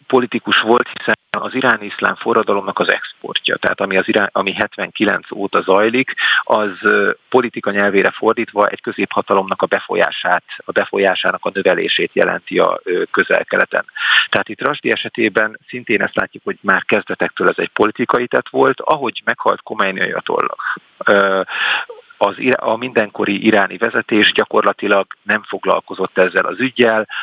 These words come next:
Amikor nyilat-, megnyilatkoztak, ott is inkább azt mondták, hogy hát megtörtént, meghalt az ajatollah, nem foglalkozunk vele.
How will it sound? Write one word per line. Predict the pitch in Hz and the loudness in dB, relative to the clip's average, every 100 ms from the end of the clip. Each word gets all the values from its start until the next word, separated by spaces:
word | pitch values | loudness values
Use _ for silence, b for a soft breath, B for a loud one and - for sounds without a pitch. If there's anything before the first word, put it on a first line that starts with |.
| B | B
Amikor | - 123 120 - 104 | -4 -4 -4 0 0
nyilat-, | 110 107 - | 2 0 0
megnyilatkoztak, | - 110 107 98 - - - 101 _ | -4 -4 -2 -4 -2 -4 -2 -4 _
ott | 110 107 | -8 -4
is | 110 - | 0 2
inkább | 104 98 95 90 | 0 0 -2 -2
azt | 95 - | -6 -6
mondták, | 95 95 92 87 | -10 0 0 0
hogy | 101 | -2
hát | - 127 - - | -2 -2 -6 -10
megtörtént, | 117 - 107 - 95 92 | -10 -6 -8 -4 -4 -4
meghalt | - 95 107 98 | -6 -2 -2 0
az | 98 | 0
ajatollah, | 98 92 - 92 90 - | 2 2 2 2 2 0
nem | - 113 | -4 -2
foglalkozunk | 127 123 123 - 123 127 - | 0 2 2 0 -6 -8 -2
vele. | 131 135 | 0 0